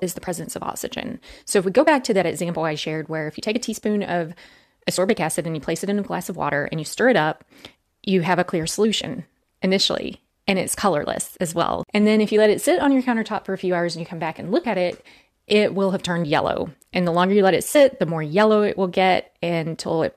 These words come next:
probably winds up with some really nasty yellow-orange color. So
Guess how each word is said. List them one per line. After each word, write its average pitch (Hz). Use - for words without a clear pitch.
probably 196
winds 170
up -
with 160
some 156
really 170
nasty 160
yellow-orange 151
color. -
So 220